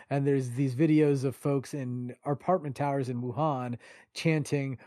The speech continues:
"Wuhan, let's go," uh, back and forth at each other. And that's, it's heartwarming, and you hope that that's the case.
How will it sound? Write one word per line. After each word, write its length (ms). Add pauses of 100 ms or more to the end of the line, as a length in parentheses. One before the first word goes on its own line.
(160)
"Wuhan, 480
let's 220
go," 420 (400)
uh, 300
back 340
and 140
forth 320
at 100
each 180
other. 220
And 240
that's, 320
it's 320 (760)
heartwarming, 580
and 100
you 100
hope 200
that 100
that's 200
the 60
case. 320